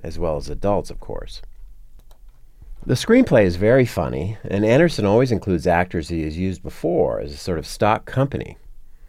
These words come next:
In this case, the voices of Edward Norton,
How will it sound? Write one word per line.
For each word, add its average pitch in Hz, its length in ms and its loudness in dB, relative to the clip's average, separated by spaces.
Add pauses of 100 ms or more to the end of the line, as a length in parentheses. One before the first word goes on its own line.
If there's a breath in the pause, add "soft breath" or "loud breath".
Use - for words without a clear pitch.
(120)
In 95 80 2
this - 180 6
case, 60 320 0
the - 80 -4
voices 82 480 -2
of 76 160 -6
Edward 98 380 0
Norton, 95 480 0